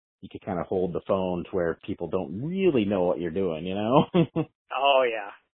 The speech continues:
Speaker 2: Yeah, that, that's, that's the tricky thing. 'Cause, uh, Ohio is very lax with film permits. It's usually, you know, if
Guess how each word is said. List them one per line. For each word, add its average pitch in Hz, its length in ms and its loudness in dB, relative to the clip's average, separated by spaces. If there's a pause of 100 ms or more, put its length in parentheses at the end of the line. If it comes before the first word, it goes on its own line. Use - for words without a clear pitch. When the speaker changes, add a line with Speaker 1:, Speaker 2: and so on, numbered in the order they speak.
(140)
Speaker 2:
Yeah, 120 160 -6
that, 127 240 -2
that's, 131 220 0 (180)
that's 135 220 -4
the 131 80 -12 (100)
tricky 123 360 -4
thing. 120 260 -10 (500)
'Cause, 139 420 0
uh, 127 760 -2
Ohio 202 440 8
is 151 120 -2
very 135 240 4
lax 123 360 -2
with - 180 -20
film 131 200 -10
permits. 139 360 -8
It's 131 160 -12
usually, 131 500 -4
you 123 80 -12
know, 117 180 -12
if 120 140 -12